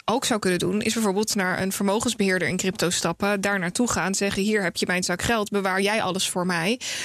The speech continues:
Eh, eh, hoe, hoe zou je deze twee, die, die E T N en, en dit, tegen elkaar afwegen? Moet ik dat dan vergelijken met gewoon een standaard, eh, eh, eh,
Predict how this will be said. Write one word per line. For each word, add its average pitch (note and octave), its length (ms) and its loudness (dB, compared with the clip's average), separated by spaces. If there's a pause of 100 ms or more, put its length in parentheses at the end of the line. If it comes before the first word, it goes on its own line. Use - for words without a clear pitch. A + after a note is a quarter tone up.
Eh, A3 400 0
eh, - 100 0
hoe, C#4+ 320 2
hoe D#4 160 2
zou D#4+ 180 2
je D4+ 60 0
deze D4+ 280 2
twee, B3+ 300 0
die, A#3+ 240 0
die A#3+ 220 0
E B3 40 0
T - 80 -2
N B3 260 2
en, A3 160 0
en G#3+ 220 0
dit, - 460 -2
tegen A#3 200 2
elkaar A3 240 -2
afwegen? G#3 640 0
Moet A3 140 2
ik G#3+ 80 -4
dat G#3+ 140 0
dan G3+ 160 -2
vergelijken G#3+ 600 0
met F#3+ 220 -2 (160)
gewoon G3 220 0
een F#3 80 0
standaard, F#3+ 760 -2
eh, E3+ 240 0
eh, F3+ 420 -2
eh, - 60 -6